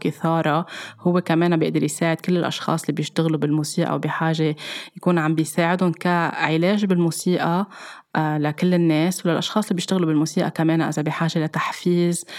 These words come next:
لوحي أكتر، كمان فينا نكون عم نطلب مساعدته. كمان منقدر نحس بوجودهم إذا لقينا كوين على الأرض.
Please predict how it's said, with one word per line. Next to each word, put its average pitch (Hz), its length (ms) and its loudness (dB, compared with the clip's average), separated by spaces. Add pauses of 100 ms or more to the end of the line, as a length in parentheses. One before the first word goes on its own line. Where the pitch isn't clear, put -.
(240)
لوحي 156 1040 0
أكتر، - 400 -2
كمان 165 320 0
فينا 156 200 -2
نكون 156 200 -2
عم 156 80 2
نطلب 160 300 -4
مساعدته. 151 680 -2 (920)
كمان 208 380 4
منقدر 175 300 2
نحس 175 300 0
بوجودهم 175 580 2
إذا 160 180 0
لقينا 170 280 2
كوين 170 460 2
على 139 240 0
الأرض. 156 360 0